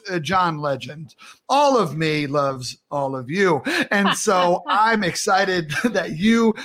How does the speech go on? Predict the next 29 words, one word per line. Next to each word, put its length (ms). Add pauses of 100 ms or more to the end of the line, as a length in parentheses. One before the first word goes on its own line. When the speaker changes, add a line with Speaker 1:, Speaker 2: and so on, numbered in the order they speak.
(160)
Speaker 1:
uh, 540
are 160
experimenting 800
with 160
what 160
it 100
looks 240
like 400 (240)
to 120
be 320
authentic 640
and 160
be 180
congruent 840 (260)
across 580
Speaker 2:
Yeah. 80
Speaker 1:
all 200
of 140
your 140
platforms. 920 (360)
Speaker 2:
Well, 100
and 80
I 20
Speaker 1:
But 80
Speaker 2:
think 140
Speaker 1:
that, 120
Speaker 2:
the 80
Speaker 1:
yeah. 80
Speaker 2:
answer, 560